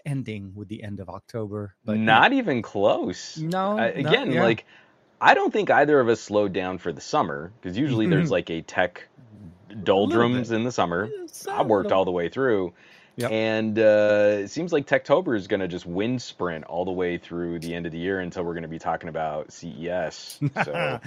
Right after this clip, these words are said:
Speaker 1: <laughs> Actually, speaking of which, I got my registration. Uh, I, I, I
Speaker 2: Oh,
Speaker 1: figured
Speaker 2: good.
Speaker 1: worst ca-, I, I figured that even if I don't go, I'm not gonna say that I'm not, but it's just the timing of it next year is a little bit off.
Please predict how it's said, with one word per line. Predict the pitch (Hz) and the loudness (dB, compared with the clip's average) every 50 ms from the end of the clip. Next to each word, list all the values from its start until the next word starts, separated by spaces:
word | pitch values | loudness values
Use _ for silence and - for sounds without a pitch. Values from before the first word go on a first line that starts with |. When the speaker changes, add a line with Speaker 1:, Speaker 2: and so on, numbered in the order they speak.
| - - | -16 -16
Speaker 1:
<laughs> | - - - | -14 -2 -2
Actually, | 185 185 - | -2 0 0
speaking | 175 - 240 277 254 285 | -4 -2 -4 -4 -2 0
of | 180 | 0
which, | 131 143 147 - | 0 -2 -2 -4
I | 156 131 | -6 -4
got | 170 170 | -4 -4
my | 156 156 156 | -4 -2 -2
registration. | 147 135 123 - - 143 123 - - - 165 233 - | -2 -2 -4 -4 -6 -6 -6 -6 -8 -12 -12 -12 -10
Uh, | 131 | -6
I, | 117 117 113 117 117 120 113 - | -4 -4 -4 -4 -6 -8 -8 -10
I, | - - - _ | -12 -12 -8 _
I | 143 143 151 147 | -4 -4 0 2
Speaker 2:
Oh, | - 370 | 0 4
Speaker 1:
figured | - 480 - - - - | 4 4 2 2 -2 -4
Speaker 2:
good. | - _ _ - - _ _ | -6 _ _ -20 -20 _ _
Speaker 1:
worst | - 180 214 - - | -6 -6 -6 -6 -8
ca-, | - - - 170 170 - | -14 -14 -14 -16 -10 -2
I, | 180 160 - - | -2 -2 -2 -2
I | 160 | -6
figured | - - 247 240 | -6 -6 -6 -6
that | 226 - | -8 -8
even | - 202 240 269 277 | -8 -8 -8 -6 -8
if | 226 220 | -6 -6
I | 175 | -8
don't | 156 - - 127 - _ | -8 -10 -12 -16 -16 _
go, | - 101 104 117 139 160 180 202 - | -10 -8 -6 -4 -4 -6 -6 -8 -12
I'm | 120 113 | -10 -8
not | 117 120 | -8 -6
gonna | 117 117 110 101 | -6 -6 -8 -8
say | - 110 | -8 -8
that | 95 90 87 85 | -10 -10 -12 -12
I'm | 92 98 | -10 -6
not, | 107 113 120 127 - _ | -6 -6 -6 -6 -8 _
but | 107 90 - | -14 -12 -10
it's | 127 104 | -14 -10
just | - 127 117 - - | -10 -10 -12 -10 -16
the | 120 | -20
timing | - - - 135 135 131 127 117 | -18 -12 -8 -6 -6 -4 -4 -6
of | 113 98 | -6 -8
it | 104 | -10
next | 104 101 98 - - | -14 -14 -14 -14 -16
year | 104 95 | -16 -16
is | 90 87 | -16 -16
a | 95 | -16
little | 95 104 95 | -16 -14 -16
bit | 92 95 | -14 -14
off. | 92 95 92 - _ | -14 -14 -14 -16 _